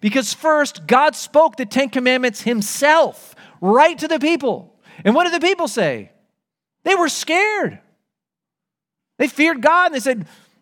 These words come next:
"Please have Moses stand between us." But the point is,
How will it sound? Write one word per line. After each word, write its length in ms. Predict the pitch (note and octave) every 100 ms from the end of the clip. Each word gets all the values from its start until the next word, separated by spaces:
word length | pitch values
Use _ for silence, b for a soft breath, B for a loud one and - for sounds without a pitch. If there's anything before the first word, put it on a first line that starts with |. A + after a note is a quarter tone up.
| _ _
"Please 340 | B3+ G#4 G4
have 160 | C#4+ G#3+
Moses 460 | G#3+ E4 E4 C4+
stand 340 | - D4 E4 E4
between 360 | D4 D#4 F#4
us." 360 | D#4+ E3+ - - _ _ _ _ _ _ _ _ _ _ _ _ _ b b b -
But 120 | A#3+
the 80 | G#3+
point 260 | D4 E4
is, 180 | D4 A3+